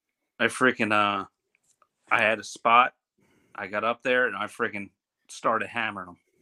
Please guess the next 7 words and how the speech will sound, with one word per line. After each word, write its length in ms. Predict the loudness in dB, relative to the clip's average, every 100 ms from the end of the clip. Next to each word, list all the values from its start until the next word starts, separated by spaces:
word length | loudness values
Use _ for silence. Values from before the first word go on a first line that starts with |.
| _ _ _ _ _ _
Absolutely 540 | -4 -2 -2 -6 -8 -8
hammering 520 | -4 -2 -2 -4 -8
'em. 80 | -14 _ _ _ _ _ _ _ _ _ -4
And, 500 | 0 2 0 -4 -10 -16 _ _ _ _ _ _ _ _ _ _ _ _ _ _ -2
like, 160 | 2 6
I 100 | 6
was 280 | 4 -6